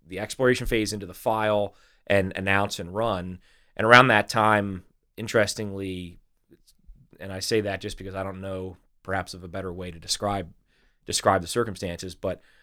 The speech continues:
my mom took sick, and she had, uh, been diagnosed, unfortunately, with stage four cancer.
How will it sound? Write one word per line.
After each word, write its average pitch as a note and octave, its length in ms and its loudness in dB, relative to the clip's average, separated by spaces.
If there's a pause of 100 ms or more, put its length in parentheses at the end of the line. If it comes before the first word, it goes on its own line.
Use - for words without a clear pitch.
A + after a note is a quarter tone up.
(100)
my G2+ 220 0
mom A2 400 4
took - 240 -6
sick, - 460 -6 (640)
and F#2+ 260 -2
she G#2+ 720 -2 (120)
had, F#2+ 560 -2
uh, E2+ 400 -10 (280)
been F#2+ 160 -8
diagnosed, F#2+ 480 -4
unfortunately, F#2 460 -12
with E2 120 -16
stage F2+ 260 -12
four F2+ 180 -14
cancer. G#2+ 580 -4